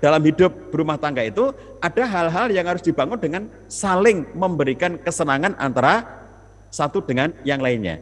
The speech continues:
Allah subhanahu wa taala menyatakan dalam surat Al-Baqarah dua ratus dua puluh tiga, "Nisa'ukum harsulakum,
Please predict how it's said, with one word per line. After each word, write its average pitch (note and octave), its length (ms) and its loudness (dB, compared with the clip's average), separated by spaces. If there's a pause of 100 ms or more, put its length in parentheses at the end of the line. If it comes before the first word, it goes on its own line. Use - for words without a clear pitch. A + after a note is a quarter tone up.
(140)
Allah D3 160 2
subhanahu D3+ 160 0
wa C#3 80 0
taala D#3 160 2
menyatakan C#3+ 320 -2
dalam A#2 240 -2
surat A#2 160 -2
Al-Baqarah A2+ 480 -2
dua G#2 240 0
ratus C3 160 -6
dua G#2+ 80 0
puluh F#2+ 160 -4
tiga, A2+ 240 2 (320)
"Nisa'ukum C3+ 880 0
harsulakum, B2+ 800 -2